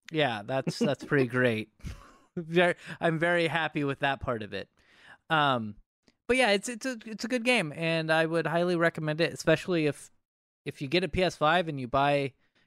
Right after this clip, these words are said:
Speaker 1: and you have, um, PlayStation Plus, you get, like, those thirty games included. So you can just, uh, you could play that. I think God of War is one, Days Gone is one.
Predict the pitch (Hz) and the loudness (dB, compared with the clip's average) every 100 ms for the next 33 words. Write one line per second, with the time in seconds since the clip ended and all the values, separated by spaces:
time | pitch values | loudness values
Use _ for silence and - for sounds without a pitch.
0 | _ 156 147 131 151 151 147 135 131 139 | _ -4 -2 -2 0 0 0 -2 -6 -4
1 | 127 120 113 107 107 - _ _ _ _ | -2 -2 -2 -4 -8 -14 _ _ _ _
2 | _ _ _ _ - 156 151 - 156 - | _ _ _ _ -4 2 2 4 0 0
3 | 123 139 147 - - - _ _ _ _ | -4 0 0 0 -8 -16 _ _ _ _
4 | 147 143 120 156 165 - 151 139 147 135 | -8 -6 -2 0 0 0 -2 0 0 -2
5 | - 151 147 143 123 139 135 127 127 110 | 0 2 2 2 -2 -2 -2 -4 -6 -6
6 | - 147 113 98 - - _ _ _ _ | 0 2 2 -2 -8 -18 _ _ _ _
7 | _ _ _ _ _ - 156 135 123 123 | _ _ _ _ _ -2 2 4 4 2
8 | 127 135 117 123 110 - - _ _ _ | -2 -4 0 0 0 -4 -14 _ _ _
9 | _ _ _ _ 131 110 104 98 - 147 | _ _ _ _ 0 2 0 -4 -4 -2
10 | 135 127 113 _ - 156 135 135 135 - | -2 -2 -10 _ -2 0 2 2 0 -4
11 | - 127 123 - 131 139 143 143 139 147 | -14 -8 -8 -8 -6 0 0 2 2 0
12 | 151 143 139 139 135 - 143 135 135 131 | 0 -2 -2 0 -2 0 0 2 2 0
13 | 127 135 135 139 135 135 139 | -2 2 4 4 2 0 -2